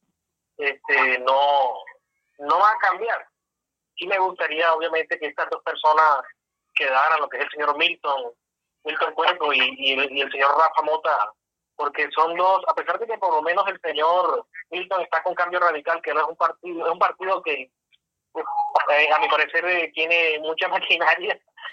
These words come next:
y él está en contra de eso, eh, eh, eh, es complicado, pero sí me gustan sus ideas. Y, pero hablando del Senado como tal, ¿qué nos gustaría a todos? Primero, que, que se unan, que haya una unión.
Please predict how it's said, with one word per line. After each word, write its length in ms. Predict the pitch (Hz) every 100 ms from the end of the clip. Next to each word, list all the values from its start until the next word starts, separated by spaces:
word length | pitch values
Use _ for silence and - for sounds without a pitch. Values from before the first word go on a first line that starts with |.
| - -
y 120 | 151
él 80 | 170
está 180 | -
en 80 | 170
contra 360 | 170 175 170 170
de 100 | 175
eso, 340 | 180 208 170
eh, 160 | 151 151
eh, 280 | 147 147 -
eh, 160 | 156 -
es 200 | 151 151
complicado, 540 | - 180 180 214 220 -
pero 360 | 156 143 139 - - - _ _ _ -
sí 100 | 190
me 120 | 214
gustan 320 | 202 - 202
sus 180 | 196 175
ideas. 400 | 175 165 170 - - _ - _ _ _ _ _
Y, 440 | 175 165 165 165
pero 200 | - 175
hablando 300 | 165 170 202
del 120 | 220 -
Senado 300 | 185 185 202
como 240 | 190 160
tal, 260 | - 185 185
¿qué 100 | 196
nos 160 | 202 196
gustaría 380 | 196 185 180
a 40 | 185
todos? 220 | 185 165
Primero, 400 | 165 190 233 247
que, 160 | 180 - -
que 140 | - -
se 100 | 147
unan, 300 | 143 123 123 _ _ _
que 80 | 151
haya 200 | 165 180
una 180 | 180 180
unión. 320 | 160 156 127